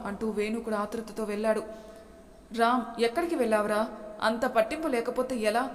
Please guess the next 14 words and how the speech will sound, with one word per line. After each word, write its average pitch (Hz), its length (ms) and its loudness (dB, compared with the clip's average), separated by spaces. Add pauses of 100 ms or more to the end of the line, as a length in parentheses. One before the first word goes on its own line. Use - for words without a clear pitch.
(260)
నీకు 233 160 -2
తెలుసు 294 360 -2
ఇక్కడ 233 200 -2
నువ్వు 214 200 0
టైంకి 247 380 0
ఉండాలని" 226 520 2
అంటూ 208 260 -4
తిడుతూ 220 340 -4
ఉంటుంది 214 400 -6
సీతాదేవి. 214 720 -4 (600)
"రాజమాత" 226 520 4
అంటూ 214 440 0
ముందుకొస్తారు 214 680 -2
రాజపురోహితుడు. 214 880 -2